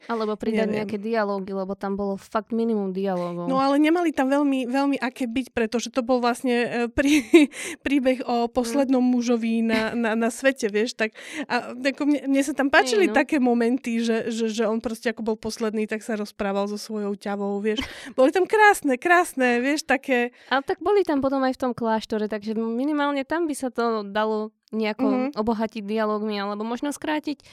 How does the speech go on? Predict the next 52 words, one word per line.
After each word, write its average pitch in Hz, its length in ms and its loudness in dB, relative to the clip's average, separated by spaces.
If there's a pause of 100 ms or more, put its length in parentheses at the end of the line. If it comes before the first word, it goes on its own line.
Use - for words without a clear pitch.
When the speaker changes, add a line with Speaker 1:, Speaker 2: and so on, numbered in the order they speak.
(220)
Speaker 1:
tú 269 140 -8
časť, 285 260 0
kde 247 220 -6
tam 254 160 -2
neboli 262 320 0
iní 247 240 -2
ľudia, 240 400 -2
s - 20 -2
Speaker 2:
Určite. 240 300 2
Speaker 1:
ktorými 220 240 0
Speaker 2:
Ja, 269 80 4
ja 277 160 2
si 359 100 -2
myslím, 320 220 2
že 302 100 0
toto, 294 460 6
toto 294 240 0
stačilo. 254 720 2
T-, - 160 -14
ten 294 160 4
príbeh, 294 320 2
čo - 80 0
tam 277 160 0
bol, 269 160 4
by 233 80 -2
vy-, 240 240 -2
vydal 233 400 4
na 220 160 0
päť - 240 -4
strán. 202 320 -6 (340)
Akože 208 640 0
Speaker 1:
Mhm. 208 80 -8
Speaker 2:
fakt 269 240 2
hutný 240 560 -2
a 202 100 -6
fakt 233 300 0
dobrý. 208 320 -2
Možno, 285 240 2
že 277 80 -2
by 262 80 -4
sa 262 80 -8
trošku 262 400 -2
strácala 214 480 -2
atmosféra, 214 480 -4 (340)
ale 247 220 4
minimálne 302 720 6
o 254 80 2
polovicu 240 560 6
úplne 254 320 0
bez 233 240 2
problémov 208 480 0
skrátiť. - 480 -10